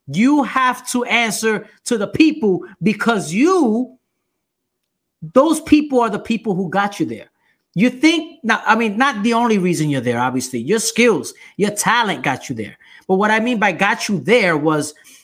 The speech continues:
they are part of the reason you are paid the lucrative salary that you're paid.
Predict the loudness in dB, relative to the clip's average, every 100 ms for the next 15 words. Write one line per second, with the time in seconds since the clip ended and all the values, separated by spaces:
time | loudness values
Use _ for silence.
0 | _ _ -4 0 2 0 2 2 4 2
1 | -2 -2 2 0 0 -4 -6 _ _ _
2 | _ _ _ _ -8 -2 2 2 2 -2
3 | -4 0 0 0 -2 0 -2 -2 -2 -4
4 | 0 0 2 -2 -4 -6 -10 -6 -4 -4
5 | -6